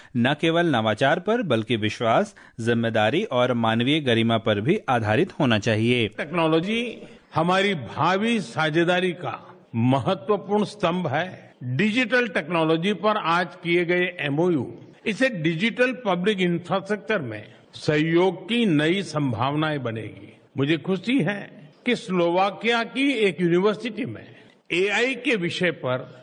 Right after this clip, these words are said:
Speaker 2: इंडिया चेयर स्थापित की जा रही है। एआई मानवता की सेवा और प्रगति का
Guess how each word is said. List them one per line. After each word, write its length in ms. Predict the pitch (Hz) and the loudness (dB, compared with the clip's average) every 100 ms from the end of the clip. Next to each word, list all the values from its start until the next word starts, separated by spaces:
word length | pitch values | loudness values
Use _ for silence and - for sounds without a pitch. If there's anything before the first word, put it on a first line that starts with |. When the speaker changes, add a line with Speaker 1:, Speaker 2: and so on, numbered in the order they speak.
| - - | -14 -4
Speaker 2:
इंडिया 600 | 165 196 196 208 220 220 | 0 0 2 2 2 0
चेयर 520 | 220 - 165 180 190 | -4 -2 0 2 0
स्थापित 560 | 175 - 156 156 - 180 - | -2 -6 -2 -2 -2 -8 -4
की 140 | 170 | -2
जा 160 | 127 120 | 0 -2
रही 360 | 113 101 87 98 | -4 -10 -12 -18
है। 560 | - - - _ 127 | -20 -20 -20 _ -2
एआई 400 | 151 151 165 196 226 - - _ - | 0 0 0 -2 -6 -16 -20 _ -8
मानवता 680 | 120 127 151 170 190 170 185 | -2 2 2 2 0 2 0
की 200 | 165 170 143 | 0 -2 -4
सेवा 520 | - 147 151 170 196 - - _ - | 0 2 2 0 -4 -10 -20 _ -2
और 220 | 190 233 - - | 0 0 -2 -2
प्रगति 400 | 165 170 190 226 | 0 0 -2 -4
का 240 | 151 98 | -6 -8